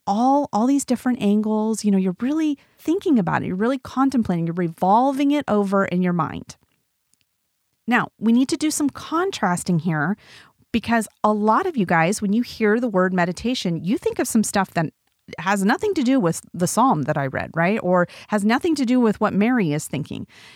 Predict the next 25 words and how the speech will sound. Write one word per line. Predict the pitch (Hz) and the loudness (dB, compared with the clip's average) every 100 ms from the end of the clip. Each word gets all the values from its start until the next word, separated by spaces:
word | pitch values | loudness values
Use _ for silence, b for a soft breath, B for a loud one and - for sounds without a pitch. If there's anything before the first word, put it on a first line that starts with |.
| B | B
You're | 233 269 | 0 0
thinking | 294 262 254 226 | 2 2 4 2
of, | 196 190 | 2 -2
you | 127 196 | -6 0
know, | 190 175 - | 2 2 0
a, | 185 165 - - | 0 0 -4 -2
a | 180 | 0
nice, | 185 202 214 - - | 2 2 0 -4 -10
calming, | - - 220 220 208 202 185 b b b b b _ | -10 0 2 4 4 2 0 b b b b b _
kind | - 226 220 | -4 0 2
of | 208 160 | 0 0
dimly | 196 214 214 208 | 2 4 4 2
lit | 185 202 202 - | 4 2 2 -2
with | 180 | -6
some, | - 190 180 | -2 -2 0
maybe | 180 185 | 0 0
some | 196 185 | -2 -2
candles | 170 - 196 196 196 180 | -2 0 2 2 0 -2
and | 170 | -2
some | 175 170 | -2 0
weird | 190 190 | 2 0
crystal | - 208 - 202 | 0 -2 0 -2
things | 180 196 180 170 | 0 0 0 0
going | 185 180 | 0 2
on | 180 175 175 | 4 2 0